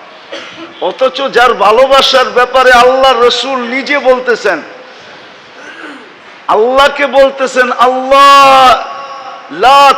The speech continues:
তাখুদনি ফি হুব্বি আয়েশা।"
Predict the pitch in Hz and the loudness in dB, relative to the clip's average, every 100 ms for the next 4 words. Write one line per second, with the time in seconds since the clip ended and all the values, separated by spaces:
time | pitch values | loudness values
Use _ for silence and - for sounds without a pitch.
0 | - 285 294 - 247 233 262 262 254 240 | 0 0 2 -2 -6 -6 -6 -4 -4 -6
1 | 254 247 185 247 196 180 233 220 214 208 | -4 -4 -4 -8 -10 -8 -2 2 2 2
2 | 196 190 175 123 | 0 0 2 0